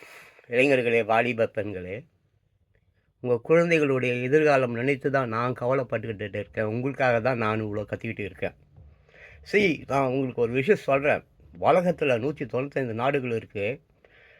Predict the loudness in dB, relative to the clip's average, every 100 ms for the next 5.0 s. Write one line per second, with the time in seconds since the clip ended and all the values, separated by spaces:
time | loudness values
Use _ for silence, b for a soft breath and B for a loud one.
0 | b b b 0 6 10 12 12 12 12
1 | 12 8 6 4 4 6 8 8 6 2
2 | 6 6 6 4 2 4 2 2 2 4
3 | 2 2 0 0 0 0 0 4 6 6
4 | 6 4 2 0 0 0 0 0 0 -2